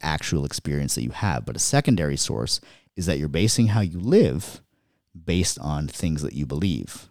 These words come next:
not necessarily things that you've experienced. Now, some beliefs, yes, are based on past experiences, but past experiences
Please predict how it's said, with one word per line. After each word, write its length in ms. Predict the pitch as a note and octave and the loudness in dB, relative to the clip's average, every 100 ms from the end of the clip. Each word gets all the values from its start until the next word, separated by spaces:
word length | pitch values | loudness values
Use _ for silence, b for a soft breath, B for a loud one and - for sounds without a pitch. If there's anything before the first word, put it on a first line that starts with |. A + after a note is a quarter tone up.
| _ | _
not 260 | D#2 C#2+ | -6 -6
necessarily 520 | D2+ D2 E2 - E2 D2+ | -4 -4 -4 -2 -2 -2
things 260 | D2 C2+ | -2 -4
that 100 | - | -4
you've 120 | A#1 A#1 | -8 -8
experienced. 680 | A#1+ - G#2 - - - - b b b - | -4 0 0 -2 -8 -14 -16 b b b -4
Now, 280 | A#2+ F#2 F2+ _ _ _ _ - | 2 2 0 _ _ _ _ -6
some 320 | - B2+ C3+ | 2 6 6
beliefs, 400 | B2 G#2+ A2 - | 6 4 2 0
yes, 320 | E2 D2+ - - | 0 0 -2 -2
are 200 | D#2+ E2 | 0 0
based 360 | D#2 E2 D#2 - | 0 -2 -2 -2
on 180 | D#2+ D#2 | -2 -2
past 320 | - C2 - | -4 -6 -6
experiences, 580 | - - C3+ F#2 - - | -2 2 4 4 -2 -6
but 520 | - A#2 F2+ - - _ _ _ _ _ _ _ _ _ _ _ _ _ _ _ _ _ _ _ _ _ - | 0 0 0 -4 -12 _ _ _ _ _ _ _ _ _ _ _ _ _ _ _ _ _ _ _ _ _ -6
past 340 | - C3 C#3 | 2 4 4
experiences 760 | - - G#2+ G2 F2+ F#2 E2 | 0 0 2 4 2 0 -2